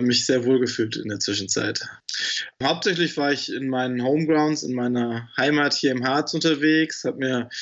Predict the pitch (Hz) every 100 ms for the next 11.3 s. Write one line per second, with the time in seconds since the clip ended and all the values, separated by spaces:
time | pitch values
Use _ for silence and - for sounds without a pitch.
0 | - - - - - 135 135 135 131 120
1 | 107 131 - 135 131 127 135 139 135 139
2 | 127 - 139 143 - 147 135 139 139 -
3 | - - 143 135 131 120 120 - - -
4 | 120 120 117 117 110 127 123 170 - -
5 | 135 139 131 131 127 127 123 123 117 -
6 | 131 156 165 165 131 123 170 190 185 180
7 | 170 - 151 147 147 147 - - - -
8 | _ _ _ - - 117 120 135 156 156
9 | 139 143 151 - 143 147 175 151 139 -
10 | - 127 123 139 127 - - - 120 151
11 | 160 156 156